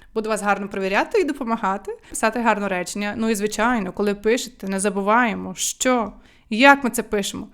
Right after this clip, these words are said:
що робимо? Вимовляємо все вголос. Молодці! Наступний дуже гарний вислів come mai, звичайно. Багато хто з вас вже його знає, але повторимо. Отже, як так?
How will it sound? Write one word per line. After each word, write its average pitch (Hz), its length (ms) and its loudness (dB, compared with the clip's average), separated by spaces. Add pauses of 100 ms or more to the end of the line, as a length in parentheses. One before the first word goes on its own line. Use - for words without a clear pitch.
(140)
що - 240 0
робимо? 226 420 2 (400)
Вимовляємо 269 1120 6
все 277 420 0 (360)
вголос. 247 1160 4
Молодці! 220 760 -2 (1000)
Наступний 277 600 2
дуже 226 220 2
гарний 220 320 2
вислів 254 300 -2
come 190 360 -4
mai, 185 300 -2
звичайно. 190 540 -6 (280)
Багато 226 460 0
хто 214 180 -8
з 185 40 -6
вас 196 240 0
вже 190 300 -2
його 190 200 -4
знає, 262 440 -2
але 320 380 0 (140)
повторимо. 196 760 -4
Отже, 208 220 -2 (240)
як 294 320 2
так? - 380 -2